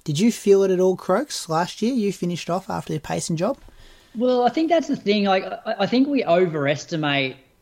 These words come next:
Speaker 2: the impact of the heat on the Gold Coast coming from the southern states because,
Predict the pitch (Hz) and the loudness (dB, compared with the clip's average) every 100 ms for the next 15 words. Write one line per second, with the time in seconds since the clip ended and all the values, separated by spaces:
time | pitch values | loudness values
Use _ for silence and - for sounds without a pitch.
0 | _ - 143 139 143 135 143 135 - - | _ -10 -4 -2 -2 -2 -4 -6 -8 -6
1 | 143 131 113 131 135 139 131 123 - 120 | -4 -4 -8 -4 -2 0 -2 -6 -4 -2
2 | 143 160 147 123 120 - - 147 147 147 | -2 -4 -4 -4 -6 -10 -6 -2 -2 -2
3 | 147 139 131 - 135 123 113 - 185 135 | -2 -2 -2 -2 -2 -2 -8 -6 -4 -4
4 | 127 156 - 170 151 | -4 -10 -4 -4 -4